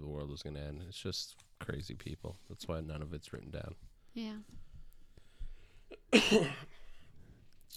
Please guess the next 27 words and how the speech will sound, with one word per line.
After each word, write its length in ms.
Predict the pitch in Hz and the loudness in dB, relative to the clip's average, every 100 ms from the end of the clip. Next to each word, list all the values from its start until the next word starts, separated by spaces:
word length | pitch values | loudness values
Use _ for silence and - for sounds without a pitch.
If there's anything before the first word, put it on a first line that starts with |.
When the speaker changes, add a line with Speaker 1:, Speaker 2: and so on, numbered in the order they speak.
| - | -2
Speaker 1:
What 120 | 113 107 | 4 8
about, 300 | 101 101 98 | 12 12 12
uh, 280 | 95 95 92 - - - - | 12 12 10 2 -20 -14 0
oh, 140 | 135 | 2
shit. 340 | 117 - 131 - - - - - - - - - - - - - - - | 2 6 6 6 0 -14 -14 -18 -20 -20 -20 -20 -20 -20 -20 -20 -16 -2
I 40 | 80 | 2
wrote 240 | 90 92 | 4 6
down 220 | 101 95 | 6 6
Nibiru 420 | 73 78 73 76 80 | 2 2 2 2 2
on 140 | 90 | 2
here. 200 | 85 80 - - - | 2 0 0 -6 6
Speaker 2:
Oh, 80 | 269 | 12
did 180 | 453 - | 12 12
you? 160 | 233 214 | 12 12
Speaker 1:
<laughs> 40 | - - - - - - - - | 10 2 2 -2 -6 -6 -6 2
But 120 | 82 | 4
it 120 | 82 | 8
had 200 | 101 85 | 8 8
to 80 | 85 | 4
do 200 | 85 80 | 4 6
with, 280 | 78 - - | 4 2 0
uh, 240 | 76 76 95 - - | 2 0 -2 -10 -16
twenty 240 | - 82 76 | 0 2 2
twelve. 420 | 87 85 82 - - - - - - | 4 4 2 -8 -20 -20 -20 -2 6
Speaker 2:
Oh, 180 | 302 - | 6 8
uh, 40 | 240 | 10
what? 500 | 208 370 539 - | 12 12 12 10